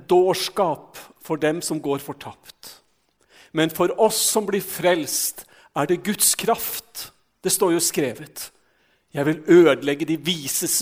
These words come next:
visdom, og de klokes klokskap vil jeg gjøre til intet.»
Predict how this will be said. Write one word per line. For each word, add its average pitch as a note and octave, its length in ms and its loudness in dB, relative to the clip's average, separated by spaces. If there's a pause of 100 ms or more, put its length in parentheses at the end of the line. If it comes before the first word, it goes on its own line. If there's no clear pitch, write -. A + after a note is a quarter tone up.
visdom, D#3 560 -2
og E3 80 -2
de F3+ 80 -4
klokes F3+ 640 -8
klokskap - 880 -2 (460)
vil C3 160 -8
jeg C3+ 100 -6
gjøre A2+ 240 -8
til - 220 -14
intet.» - 640 -18